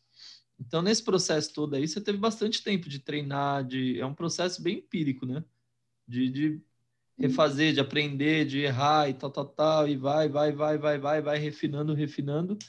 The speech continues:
E uma coisa que chamou a atenção é essa, essa tua, o que você falou sobre o tempo, né? Que você a-, a-, otimizava e aproveitava muito seu tempo. Eu acho que isso dá pra ver bastante, não que as suas o-,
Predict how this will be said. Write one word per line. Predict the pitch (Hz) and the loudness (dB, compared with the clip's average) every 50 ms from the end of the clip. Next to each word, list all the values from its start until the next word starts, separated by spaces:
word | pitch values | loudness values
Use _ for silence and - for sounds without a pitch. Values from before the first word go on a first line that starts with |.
| _ _ _ _ _ _ _ - | _ _ _ _ _ _ _ 2
E | 151 | 4
uma | 156 175 202 190 | 6 6 4 4
coisa | 196 - 185 180 180 180 | 6 8 8 8 8 6
que | - | 2
chamou | - 196 180 185 | 0 -2 0 0
a | 185 | 0
atenção | 170 - 180 175 165 - - 160 156 175 | 0 -2 -2 -2 -4 -6 -6 -6 -4 -4
é | 185 190 | -4 -4
essa, | 202 202 - - 220 214 214 208 202 202 - - | -6 -6 -6 -6 -4 -2 0 0 0 -2 -4 -6
essa | 165 165 160 - - 170 | -8 -10 -10 -12 -14 -18
tua, | - _ 165 156 156 151 147 147 143 135 131 127 117 113 104 110 - _ _ _ _ _ _ _ _ | -16 _ -10 -6 -4 -4 -4 -4 -6 -6 -6 -4 -4 -4 -6 -8 -12 _ _ _ _ _ _ _ _
o | - 135 | -16 -14
que | 113 - 131 | -12 -8 -6
você | 143 139 - 139 | -6 -6 -6 -6
falou | - - 147 147 147 | -4 -2 0 0 -2
sobre | 143 - 165 151 156 185 | -2 -4 -6 -4 -2 -4
o | 196 | -4
tempo, | - _ - 160 160 165 147 - 120 | -4 _ -2 0 0 0 -2 -2 -2
né? | 120 123 123 117 120 | -2 -2 -2 -4 -6
Que | - 120 | -8 -6
você | 117 117 117 - 131 131 | -6 -6 -6 -6 -4 -2
a-, | 131 127 - 123 117 110 110 - | -2 -2 0 0 -2 -2 -2 -4
a-, | - 107 107 | -4 -4 -4
otimizava | 90 98 131 131 - - 151 156 143 127 131 127 147 156 156 | -2 -2 -4 -4 -4 -4 -4 -4 -4 0 2 2 2 2 2
e | 156 | 0
aproveitava | 147 - - 151 147 156 151 151 147 151 175 180 | -2 -2 -4 -4 -4 -4 -2 -2 -2 -2 -2 -2
muito | 170 151 147 156 147 - | -2 -2 -4 -4 -4 -6
seu | - 120 | -6 -8
tempo. | 117 - 110 101 104 - _ _ _ _ _ _ _ _ _ _ _ _ | -6 -6 -6 -6 -6 -8 _ _ _ _ _ _ _ _ _ _ _ _
Eu | 117 113 120 | 4 4 6
acho | 127 127 - | 6 4 2
que | - 147 | 2 0
isso | 147 139 - 147 | 0 0 0 0
dá | 139 139 | 0 0
pra | 143 - 165 160 | 0 0 0 0
ver | 147 156 151 | 0 0 0
bastante, | 156 147 131 - - 135 139 147 151 - - 147 151 147 147 143 131 123 123 - _ _ _ _ _ _ _ _ _ _ _ _ _ _ _ - | 0 0 -2 -2 -4 -6 -6 -6 -6 -4 -2 0 2 2 2 2 0 -2 -4 -8 _ _ _ _ _ _ _ _ _ _ _ _ _ _ _ -4
não | 127 156 180 220 247 | 0 2 2 2 2
que | - 262 214 | 2 4 4
as | 196 - | 4 4
suas | - - 175 170 160 143 135 | 2 2 2 2 2 2 2
o-, | 139 139 135 123 - | 4 4 2 2 0